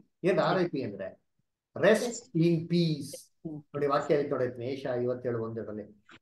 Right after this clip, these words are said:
Speaker 1: ದೀರ್ಘ ನಿದ್ರಾ ಸ್ಥಾನದಲ್ಲಿ ಸಮಾಧಿಯಲ್ಲಿ ಏನ್ ಮಾಡ್ತಾರೆ? ಚೆನ್ನಾಗೆ ನಿದ್ರೆ ಮಾಡ್ತಾರೆ. ಅದಕ್ಕೆ ನೀವು ಬೈಬಲ್ ಅಲ್ಲಿ ಎಲ್ಲಿ ಬೇಕಾದ್ರೂ ಓದ್ರಿ ಅಂತೀನಿ, ಇಡೀ ಸತ್ಯವೇದದಲ್ಲಿ ಓದ್ರಿ ಅಂತೀನಿ,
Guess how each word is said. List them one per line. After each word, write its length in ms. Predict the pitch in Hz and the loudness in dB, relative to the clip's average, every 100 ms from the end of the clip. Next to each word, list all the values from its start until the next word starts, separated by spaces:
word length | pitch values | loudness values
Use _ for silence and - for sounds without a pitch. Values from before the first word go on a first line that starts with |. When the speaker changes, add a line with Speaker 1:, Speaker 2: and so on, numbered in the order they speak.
| _ 117 | _ 4
Speaker 1:
ದೀರ್ಘ 340 | 214 240 190 | 6 6 6
ನಿದ್ರಾ 640 | 214 214 208 170 180 208 208 | 6 6 4 2 4 4 4
ಸ್ಥಾನದಲ್ಲಿ 800 | - 190 190 180 175 175 180 175 147 - - _ _ _ _ _ | 2 0 0 0 4 6 6 6 4 0 -8 _ _ _ _ _
ಸಮಾಧಿಯಲ್ಲಿ 600 | 196 262 285 285 269 262 | -6 -2 2 2 2 2
ಏನ್ 100 | 285 | 4
ಮಾಡ್ತಾರೆ? 240 | 311 269 - | 4 4 2
ಚೆನ್ನಾಗೆ 1080 | 254 311 320 330 330 311 277 156 - - _ _ - | 0 0 0 0 2 4 4 2 -2 -12 _ _ -6
ನಿದ್ರೆ 280 | 160 180 180 | -2 0 2
ಮಾಡ್ತಾರೆ. 280 | 165 151 156 | 2 2 2
ಅದಕ್ಕೆ 460 | 220 196 196 202 165 | 4 6 4 2 0
ನೀವು 120 | 165 | 4
ಬೈಬಲ್ 300 | 202 226 226 | 4 2 0
ಅಲ್ಲಿ 180 | 185 226 | 2 2
ಎಲ್ಲಿ 300 | 277 285 247 | 2 0 2
ಬೇಕಾದ್ರೂ 360 | 254 254 233 | 2 2 2
ಓದ್ರಿ 140 | 220 208 | 2 0
ಅಂತೀನಿ, 200 | 175 175 | 0 0
ಇಡೀ 200 | 262 254 | 0 0
ಸತ್ಯವೇದದಲ್ಲಿ 600 | 220 214 233 220 208 196 | -2 -2 0 0 2 2
ಓದ್ರಿ 240 | 185 180 | 2 2
ಅಂತೀನಿ, 640 | 143 127 147 196 180 - | 0 -4 -2 0 0 -4